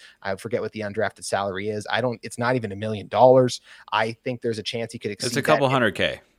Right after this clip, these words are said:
Speaker 1: Exactly. And I think he can well exceed that staying at Utah. So you're, it's a better financial gain. You're going to actually play and start next year in meaningful games. And the other huge thing, I think that was the nail in the coffin of him staying. As I mentioned,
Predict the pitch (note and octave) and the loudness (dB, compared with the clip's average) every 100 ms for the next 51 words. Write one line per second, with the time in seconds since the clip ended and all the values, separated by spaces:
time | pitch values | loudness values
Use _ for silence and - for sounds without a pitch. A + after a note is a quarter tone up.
0 | - F3+ B3 C4 F#2+ G#2 A2+ A2+ C#3 C3+ | 0 6 8 6 0 -4 -2 -2 -6 -6
1 | B2+ A#2 A#2+ D3 D3+ - C3 A#2 A#2 - | -4 0 8 8 8 2 -6 -2 -4 -4
2 | A#2+ A2+ G#2+ A2 A2+ - A2+ - A2 A2+ | -6 -4 -6 -6 -6 2 2 0 -8 -6
3 | G#2+ B2+ C3+ - G2+ A#2 D#3 D#3 D3+ C#3 | -4 0 0 0 -2 2 2 2 -4 -2
4 | C#3+ C#3+ - - C3 C#3 D3 C#3 C3+ C#3+ | -4 -4 -8 -6 2 6 6 4 -2 -4
5 | - G#2 - B2 C3 A#2+ - - C3+ C#3+ | -6 -10 -2 0 0 -2 -6 2 2 4
6 | D3 - - D3 A#2 A2+ B2+ C3 A#2+ A#2+ | -2 -4 -6 -6 -6 -6 -6 -6 -4 -6
7 | A#2+ B2+ C3 - - - _ C#3+ C#3 D3 | -4 -4 -4 -8 -20 -20 _ -6 -2 6
8 | D#3+ D#3+ B2 - - G#3+ A3 D3+ - C3 | 6 6 2 -6 -10 -6 -6 -6 -6 -6
9 | - D3 D#3+ D3+ B2+ A2+ A2 A2+ G#2+ C3+ | -2 -2 -2 -4 -4 -6 -10 -8 -2 -2
10 | D#3 C#3+ - C#3 B2+ A#2 G#2 A#2 G2+ - | -2 -4 -2 0 0 -2 -6 -8 -6 -4
11 | A#2 F#2+ - F#3 B2 G2+ - | -6 -6 -12 -12 -12 -12 -14